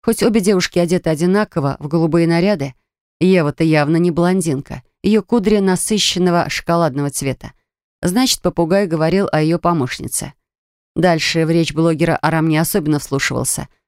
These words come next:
Терпеть не мог бахвальства по поводу чужих постельных подвигов. Особенно из уст женатого мужчины. А Гай был женат, насколько он знал. Хотя...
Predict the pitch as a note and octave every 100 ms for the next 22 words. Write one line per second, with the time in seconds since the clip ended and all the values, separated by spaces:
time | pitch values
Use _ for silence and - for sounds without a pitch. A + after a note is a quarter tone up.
0 | _ - - - E3+ D#3+ D#3+ D#3 - _
1 | - E3+ D#3+ D#3+ D3+ - D3 D3 D3 D#3
2 | D3 C#3+ - D3 D#3 - D3 E3+ D3+ D3
3 | - D3+ C3+ C3+ D3 - _ _ _ _
4 | - F3 - F3 F3 F3 - E3 C#3+ F#3
5 | - D#3 F3 E3 - D#3 E3+ D#3+ F3 C3
6 | B2+ _ _ _ _ E3 D3+ D3 D3 D3
7 | D#3 G3 F#3 C#3+ - F3 - D#3+ - C#3
8 | C3+ C#3 B2+ C3 _ _ _ _ _ -
9 | C#3+ - - C#3+ C#3 C3+